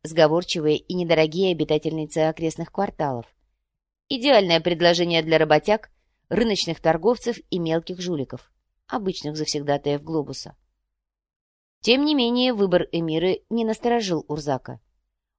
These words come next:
Он уже понял, что понятие «сомнительное» с легкостью подходит к любому заведению болота. И с этой точки зрения «Глобус» был далеко не худшим местом встречи. Банум добрался до Поварской на такси, однако остановиться приказал на перекрестке,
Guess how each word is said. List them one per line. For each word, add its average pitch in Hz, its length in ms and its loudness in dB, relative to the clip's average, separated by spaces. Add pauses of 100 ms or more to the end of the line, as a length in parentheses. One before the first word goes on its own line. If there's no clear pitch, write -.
Он 254 200 2
уже 254 180 0
понял, 160 380 -2
что - 180 -4
понятие 165 460 2
«сомнительное» 160 880 -2 (460)
с - 100 -12
легкостью 190 440 0
подходит 170 480 -2
к - 80 -16
любому 180 360 -2
заведению 139 500 -2
болота. 151 460 -4 (680)
И 262 80 0
с 247 100 2
этой 185 220 0
точки 156 300 -4
зрения 240 380 0
«Глобус» 190 360 2
был 180 220 0
далеко 170 380 0
не 254 120 -4
худшим 139 380 -8
местом 135 300 -6
встречи. - 460 -10 (520)
Банум 170 400 4
добрался 208 420 4
до 170 100 0
Поварской 156 540 2
на 170 100 -2
такси, 127 460 -8 (320)
однако 220 380 0
остановиться 185 520 0
приказал 214 460 0
на 220 100 -4
перекрестке, 165 680 -6